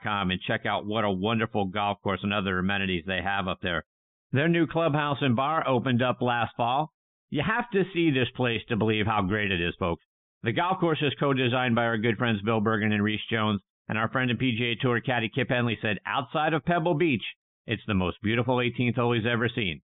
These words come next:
And Golf Digest agreed, oh, by the way, naming it the best finishing hole in America since two thousand. See why everyone is saying that by checking out the course and the resort online at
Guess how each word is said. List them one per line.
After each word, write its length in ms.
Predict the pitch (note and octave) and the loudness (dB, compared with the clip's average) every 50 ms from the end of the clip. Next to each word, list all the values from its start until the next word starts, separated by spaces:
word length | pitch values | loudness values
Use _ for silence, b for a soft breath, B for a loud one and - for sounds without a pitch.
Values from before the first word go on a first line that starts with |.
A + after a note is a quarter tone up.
| _ _ | _ _
And 140 | - C#3 A#2+ | -6 -4 -2
Golf 240 | F3 F3+ G#3+ G#3 - | 0 0 0 0 0
Digest 500 | A#3+ F3 G#3 G#3+ D3+ B2+ D3 C#3 B2 C#3 | 0 -2 0 0 0 0 0 -2 -2 -2
agreed, 340 | C#3+ A#2+ D3+ F#3 G3+ F#3 D#3+ | -2 0 0 0 0 0 2
oh, 100 | B2+ A2+ | 2 2
by 240 | G#2 A#2 G#2+ G#2+ G2+ | 2 2 0 0 2
the 80 | G#2 | 2
way, 240 | G#2 G#2+ G#2+ G#2+ A2 | 2 2 2 0 0
naming 360 | G#2+ G#2 B2 D3+ E3 D#3+ D3+ | 0 0 0 0 0 0 0
it 140 | C#3+ C3+ - | 0 -2 0
the 60 | B2+ | -2
best 400 | G#2+ F#2 - D3 D#3 F#3 F#3 - | -2 0 0 -2 -2 -2 -4 -4
finishing 380 | - D#3+ D#3 D#3 - D#3 D#3 C#3+ | -4 -2 -2 -2 -2 0 0 2
hole 180 | C#3 C#3+ C#3 C#3 | 2 2 2 2
in 60 | C3+ | 0
America 420 | B2+ B2 A#2+ A#2+ A#2 A2+ - A#2 G#2 - | 0 0 0 0 -2 -2 -2 -2 -2 -2
since 160 | A2+ A2 F#2+ - - | -2 -2 -2 -2 -4
two 140 | A2 G2+ | -4 -2
thousand. 380 | F#2+ G#2 F#2 F2 D#2 D2 D2 C2+ _ _ _ _ _ _ _ _ _ - | -2 -2 -2 -2 -4 -4 -8 -14 _ _ _ _ _ _ _ _ _ -4
See 100 | F3 G#3 | -2 0
why 200 | G#3+ G#3 G3 - | 0 0 0 0
everyone 500 | E3 E3+ E3 D3+ D#3+ D3 C3+ C3+ C3 B2+ | -2 0 0 2 2 2 2 2 2 2
is 100 | A#2+ - - | 0 0 0
saying 280 | A#2+ A#2 A2+ G#2+ G2+ F#2+ | 0 0 2 2 2 2
that 200 | F#2+ F#2 F2+ - | 0 0 -2 -2
by 100 | G2+ G2+ - - | -4 -4 -2 -2
checking 300 | C#3 B2 - B2 A#2+ A#2 | -2 -2 -2 0 0 0
out 160 | A#2 A2 - | 0 -2 -4
the 80 | - G#2 | -6 -6
course 320 | - - A2+ G#2+ G2+ - - - | -2 0 0 0 0 -2 -4 -4
and 160 | C3+ D3+ D3+ | -2 0 0
the 80 | D#3 | 2
resort 320 | D3+ D3 A#2 A2 G#2+ F#2+ - _ _ - | 2 2 2 2 0 0 -2 _ _ -4
online 580 | A#2+ C#3 D#3 D#3 D3+ C#3+ B2+ G#2+ G2 F#2 E2 - _ _ _ _ _ - | -2 0 0 0 0 0 2 2 0 0 -2 -4 _ _ _ _ _ -6
at 160 | A2+ G#2+ - | -4 -4 -4